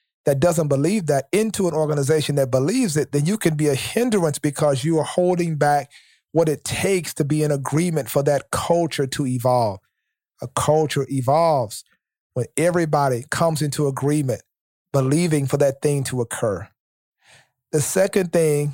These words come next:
<laughs> I don't say hate, uh, much, but this time I'm going to say it. I want you to hate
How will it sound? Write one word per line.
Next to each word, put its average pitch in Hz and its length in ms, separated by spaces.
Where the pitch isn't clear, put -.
<laughs> - 120
I - 880
don't 226 160
say 190 220
hate, 151 520
uh, 131 340
much, 143 520
but 143 200
this 185 220
time 156 300
I'm 151 140
going 139 200
to 127 80
say 110 240
it. 85 220
I 151 120
want 160 280
you 160 100
to 123 100
hate - 540